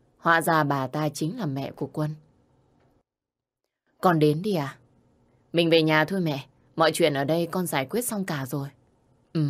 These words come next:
Lúc bước qua mẹ Hải, bà ta còn không quên buông ra một câu nói. "Hơn hai mươi năm không gặp, tôi cứ tưởng cô chết rồi chứ. Con người qua thời gian,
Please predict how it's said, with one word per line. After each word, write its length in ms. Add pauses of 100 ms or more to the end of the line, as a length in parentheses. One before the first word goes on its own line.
(1500)
Lúc 180
bước 220
qua 160
mẹ 200
Hải, 360 (420)
bà 200
ta 200
còn 260
không 240
quên 280 (320)
buông 260
ra 220
một 220
câu 160
nói. 340 (1700)
"Hơn 180
hai 180
mươi 180
năm 260
không 220
gặp, 160 (680)
tôi 160
cứ 80
tưởng 340
cô 140
chết 260
rồi 160
chứ. 220 (920)
Con 240
người 220
qua 180
thời 240
gian, 260